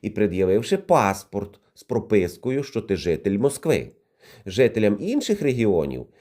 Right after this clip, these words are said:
м, пропонували прати все руками.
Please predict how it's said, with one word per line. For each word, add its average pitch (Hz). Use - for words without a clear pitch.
м, 127
пропонували 160
прати 143
все 113
руками. 64